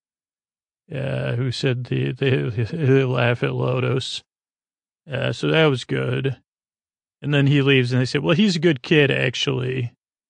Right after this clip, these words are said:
Then we see a scroll tap, tap, tapping, and it's Varys. It's, uh, he has a scroll.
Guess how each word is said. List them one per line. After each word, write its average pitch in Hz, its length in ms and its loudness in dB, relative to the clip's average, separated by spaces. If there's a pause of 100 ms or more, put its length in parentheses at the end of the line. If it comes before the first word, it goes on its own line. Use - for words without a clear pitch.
(420)
Then 160 380 0
we 175 100 2
see 160 320 0
a 139 180 0
scroll 151 460 0
tap, 143 380 2
tap, 135 340 2
tapping, 131 760 0
and 127 100 -2
it's 123 160 -6
Varys. 135 760 2
It's, 127 160 -4
uh, 156 60 -6
he 143 380 -2
has 143 240 4
a 127 40 -6
scroll. 131 800 -2